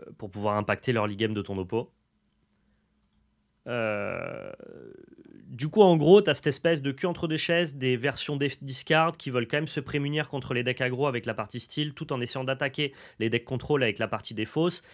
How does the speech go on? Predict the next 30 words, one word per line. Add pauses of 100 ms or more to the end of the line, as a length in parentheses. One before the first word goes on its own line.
(140)
Et
généralement,
à
vouloir
tout
faire,
euh,
tu
fais
un
peu
rien,
euh,
vraiment
bien. (300)
Alors
qu'à
mon
sens, (120)
pour
moi,
les
meilleurs
decks
des
fausses,
c'est
des
decks
qui